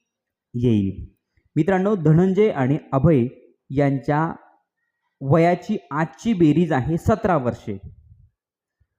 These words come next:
मग आणखी पाच वर्षांनी, आणखी पाच वर्षांनी काय होणार आहे मित्रांनो? तर आणखी पाच वर्षांनी धनंजय होणार आहे पाच वर्ष मोठा आणि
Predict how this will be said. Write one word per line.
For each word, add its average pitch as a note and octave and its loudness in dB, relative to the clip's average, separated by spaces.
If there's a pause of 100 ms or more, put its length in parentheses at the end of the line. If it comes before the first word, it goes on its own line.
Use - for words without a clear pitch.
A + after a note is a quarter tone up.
(160)
मग F#3+ -2 (120)
आणखी G3 -2 (120)
पाच A3 0
वर्षांनी, F3 0
आणखी D#3 -4
पाच G#3 -2
वर्षांनी G#3+ 2
काय G#3+ 0
होणार F#3 2
आहे F3+ 2
मित्रांनो? E3 0 (460)
तर D#3+ -2
आणखी E3 0
पाच F#3 0
वर्षांनी E3 0 (640)
धनंजय F3+ 4
होणार F3 0
आहे D#3 0 (240)
पाच E3+ 0
वर्ष C#3 2
मोठा D#3+ 2 (720)
आणि E3+ 0